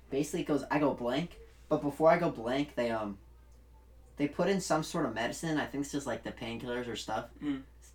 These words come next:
Speaker 1: Or, like, they made me a little loopy. They, there's, like, I thought they were needles, but they, like, connect into the I V drip. There's, like, a little port, and they put medicine in through there.
Speaker 2: Like, there's, like, a
Speaker 1: There's, like, a little, there's,
Speaker 2: there's,
Speaker 1: like,
Speaker 2: like, a little, little hole
Speaker 1: there's, like,
Speaker 2: that
Speaker 1: a
Speaker 2: you can insert something in to put
Speaker 1: Yeah, it's,
Speaker 2: medicine.
Speaker 1: it's kinda like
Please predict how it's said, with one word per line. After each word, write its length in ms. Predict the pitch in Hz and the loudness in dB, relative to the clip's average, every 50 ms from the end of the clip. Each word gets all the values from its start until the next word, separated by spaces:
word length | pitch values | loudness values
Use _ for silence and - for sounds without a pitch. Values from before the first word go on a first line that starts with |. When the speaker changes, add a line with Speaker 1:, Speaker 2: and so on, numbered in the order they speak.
| - - | -10 -4
Speaker 1:
Or, 140 | 127 123 120 | -4 -2 -2
like, 180 | 117 117 113 | -2 -4 -4
they 80 | - 127 | -4 -6
made 160 | 123 127 123 | -4 -4 -4
me 60 | 120 | -4
a 40 | 120 | -4
little 180 | 120 120 110 101 | -4 -4 -4 -4
loopy. 400 | 110 113 117 143 143 139 139 - - - - - - - | -4 -2 2 2 2 2 2 -2 -14 -20 -20 -20 -14 -4
They, 200 | 131 139 139 139 | 0 2 2 2
there's, 300 | 139 139 147 147 151 147 | 2 2 2 2 2 4
like, 240 | 156 147 135 - - - - - - | 2 0 0 -2 -8 -18 -10 -4 -2
I 60 | 147 | 0
thought 180 | - 165 190 | 2 2 2
they 100 | - 226 202 | 2 2 0
were 100 | 160 127 | 2 0
needles, 480 | 117 120 143 156 165 175 180 175 - - - - - - - | 0 0 2 2 2 0 -2 -4 -8 -16 -20 -20 -20 -16 0
but 160 | - 156 156 | 0 0 2
they, 120 | 165 170 165 | 2 0 2
like, 200 | 160 151 147 - | 2 0 0 -2
connect 380 | - 151 139 143 151 - - | -2 0 2 2 2 0 -2
into 180 | 160 147 165 170 | -6 -4 -2 2
the 160 | 135 143 - | 2 2 4
I 140 | - 131 131 | 2 2 2
V 140 | 127 143 143 | 2 2 0
drip. 260 | 139 135 147 156 - | 2 2 0 0 0
There's, 140 | - 143 135 | 0 -2 -2
like, 120 | 139 135 | 0 -2
a 40 | 120 | -2
little 160 | 123 123 123 | -2 -2 -2
port, 400 | - - 117 117 139 151 - - - - - - | -4 -2 -2 0 0 0 -2 -4 -14 -20 -14 -10
and 100 | 131 123 | -6 -6
they 60 | 120 | -6
put 240 | - - 151 131 123 | -2 -2 -2 -2 0
medicine 340 | 123 123 120 113 - 110 113 | -2 -2 -2 -4 -6 -8 -8
in 100 | 107 104 | -10 -8
through 140 | - 113 107 | -8 -8 -6
there. 260 | 107 104 98 90 - - - - - - - - | -4 -6 -6 -8 -10 -16 -20 -20 -20 -20 -10 -2
Speaker 2:
Like, 200 | 131 139 139 131 | -2 -2 0 2
there's, 240 | 135 135 131 131 | 2 2 2 2
like, 260 | 131 131 127 123 - 127 | 2 0 0 0 0 -2
a 300 | 123 123 123 120 117 113 | -2 0 0 -2 0 0
Speaker 1:
There's, 100 | 113 165 | 2 4
like, 100 | 202 202 | 4 4
a 40 | 202 | 6
little, 300 | 196 208 202 - - - - - - | 8 8 8 8 6 2 -8 -16 -2
there's, 180 | - 170 139 135 | 2 2 4 4
Speaker 2:
there's, 80 | 135 135 | 4 4
Speaker 1:
like, 120 | 127 117 | 2 2
Speaker 2:
like, 120 | 123 - - | 0 -4 -4
a 40 | 135 | 0
little, 320 | 139 135 123 113 104 - - - - - | 2 2 2 2 0 -6 -14 -20 -6 -2
little 180 | - 123 110 - | -2 -2 -2 -2
hole 400 | - - 175 147 - - - - - - - | 0 2 2 4 2 0 -4 -10 -18 -4 -4
Speaker 1:
there's, 120 | 156 156 | 0 2
like, 120 | 196 196 - | 4 4 4
Speaker 2:
that 60 | 123 | 6
Speaker 1:
a 20 | 131 | 6
Speaker 2:
you 100 | 135 131 | 4 4
can 160 | - 131 113 | 4 -2 0
insert 400 | 127 139 143 - - 123 - - | 2 0 0 2 0 -2 -4 -2
something 300 | - 117 110 - 110 113 | -4 -4 -4 -4 -4 -4
in 120 | 107 107 - | -4 -4 -6
to 100 | 107 90 | -6 -8
put 240 | - - - - - | -4 -6 -6 -6 0
Speaker 1:
Yeah, 180 | - 185 180 - | 4 8 10 10
it's, 80 | 156 | 10
Speaker 2:
medicine. 200 | - - - 175 | 8 4 0 -2
Speaker 1:
it's 100 | 160 - | -2 -2
kinda 200 | - - 214 202 | 0 2 2 4
like 200 | 202 190 165 - | 4 2 2 0